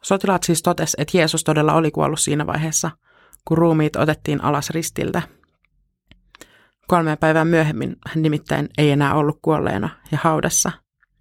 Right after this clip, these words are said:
ja se aiheutti vähän hämmennystä. Ton kolmen päivän aikana tapahtui merkittävä asia. Mut jos ei ole ensin kuollut, ei voi nousta kuolleesta. Mut nämä molemmat todella tapahtu, ja sen vuoksi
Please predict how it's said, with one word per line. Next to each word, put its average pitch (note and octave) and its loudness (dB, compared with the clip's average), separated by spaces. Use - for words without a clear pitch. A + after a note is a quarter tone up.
ja D3 -4
se - 0
aiheutti D3 -2
vähän D3+ 0
hämmennystä. D#3+ -4
Ton E3 0
kolmen E3 2
päivän D3+ 2
aikana D#3 0
tapahtui - -6
merkittävä - -2
asia. F3 -2
Mut - -10
jos E3 0
ei C#3 2
ole D3+ 4
ensin D3 -2
kuollut, C3+ 0
ei C#3 0
voi C#3+ 4
nousta D3+ 0
kuolleesta. D#3 0
Mut C#3+ -4
nämä D#3+ 4
molemmat D3+ 2
todella C#3+ 0
tapahtu, D3+ -4
ja D#3+ -4
sen D#3+ 2
vuoksi - -2